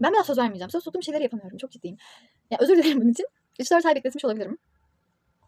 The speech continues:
Ama çekemem. Yani kameraya her baktığımda gülme krizine giriyorum ya. Kendimi toparlayayım, çok sesli konuşmak da istemiyorum. Bu yüzden de böyle bir psikolojik şey oluyor. <laughs> Bundan kaynaklı biraz. Şu an pek bir şey olmadığı için rahatça çekeyim dedim. Şimdi şöyle. Burada bir kez tıklıyorsunuz.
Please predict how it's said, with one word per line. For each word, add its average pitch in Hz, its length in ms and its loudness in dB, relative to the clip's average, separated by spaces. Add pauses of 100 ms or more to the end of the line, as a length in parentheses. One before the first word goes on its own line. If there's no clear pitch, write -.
(140)
Ama 247 120 -2
çekemem. 311 280 -4
Yani 202 100 -6
kameraya 285 200 0
her 302 140 0
baktığımda 277 240 -4
gülme 247 180 -2
krizine 277 220 -4
giriyorum 269 200 -2
ya. 285 100 -4 (160)
Kendimi 277 120 -4
toparlayayım, 285 320 0
çok 254 120 -6 (180)
sesli 269 200 -2
konuşmak 285 260 -4
da - 40 0
istemiyorum. 196 380 -8 (460)
Bu 302 60 2
yüzden 349 180 2
de 381 80 4
böyle 330 260 2
bir 269 180 0 (120)
psikolojik 294 360 0
şey 269 100 2
oluyor. 277 180 0 (220)
<laughs> - 240 -20
Bundan 311 200 0
kaynaklı 226 280 -4
biraz. - 280 -8 (640)
Şu 294 120 -2
an 262 180 -2 (260)
pek 254 100 -2
bir - 60 -20
şey 226 140 -2
olmadığı 233 200 0
için 254 200 -12 (300)
rahatça 214 200 0
çekeyim 202 260 -14
dedim. 254 100 -16 (480)
Şimdi 196 140 -12
şöyle. 220 160 -2 (880)
Burada 240 280 4 (340)
bir 330 80 4
kez 330 120 6
tıklıyorsunuz. - 500 -6